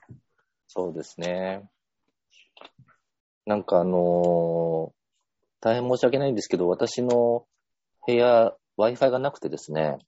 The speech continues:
Speaker 1: はい。
Speaker 2: iPhoneのテザリングというもので、
Speaker 1: ええ。
Speaker 2: そのパソコンに今繋いでるんですけど、
Speaker 1: はいはい。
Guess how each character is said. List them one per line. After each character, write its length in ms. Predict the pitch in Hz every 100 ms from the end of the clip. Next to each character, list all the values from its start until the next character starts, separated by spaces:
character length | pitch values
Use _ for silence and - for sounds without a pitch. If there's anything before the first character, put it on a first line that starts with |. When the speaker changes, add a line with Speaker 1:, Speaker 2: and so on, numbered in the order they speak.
| -
Speaker 1:
は 80 | 135
い。 160 | 117 - _ _ - _ _ _ _ _ _ _ _ _ _ _ _ _ _ _ _ -
Speaker 2:
iPhone 600 | 120 139 139 - 98 85
の 160 | 78 76
テ 100 | 87
ザ 180 | 82 117
リ 140 | 123
ン 80 | 123
グ 100 | 117
と 120 | 123
い 120 | 117
う 200 | 117 113
も 160 | 117 117
の 120 | 98
で、 320 | 76 73 69 - _ _ -
Speaker 1:
え 80 | 110
え。 0 |
Speaker 2:
そ 80 | 82
の 160 | 80
パ 160 | 78 87
ソ 160 | 90
コ 100 | -
ン 60 | 90
に 60 | 78
今 100 | 78
繋 260 | 92 82
い 20 |
で 120 | 82 85
る 80 |
ん 100 | 80
で 60 | 73
す 80 | -
け 100 | 76
ど、 380 | 85 80 71 - -
Speaker 1:
は 100 | 117
い 60 |
は 180 | 90 90
い。 200 | 73